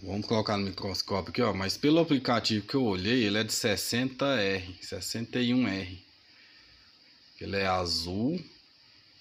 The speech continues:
marrom, preto. Aí, ele tá rachado aí, ó. Tá vendo o corpinho dele? Tem uma rachadura aí, ó.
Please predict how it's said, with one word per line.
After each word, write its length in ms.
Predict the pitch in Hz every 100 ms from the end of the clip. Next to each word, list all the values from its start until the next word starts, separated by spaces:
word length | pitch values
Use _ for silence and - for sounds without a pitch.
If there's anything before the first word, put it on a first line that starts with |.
| - - - - -
marrom, 1080 | 92 95 101 107 101 87 85 90 101 127 151 143 - - -
preto. 340 | 95 92 -
Aí, 160 | 123 101
ele 140 | 87
tá 100 | 85
rachado 520 | 95 135 - 104 90
aí, 100 | 85
ó. 80 | -
Tá 280 | - - -
vendo 180 | 104 98
o 20 |
corpinho 520 | - 98 90 92 92
dele? 280 | 95 117 85 - - - - - - - - - -
Tem 100 | 95
uma 120 | 92
rachadura 800 | 92 92 - 104 95 98 104 117
aí, 280 | 113 90
ó. 40 | 92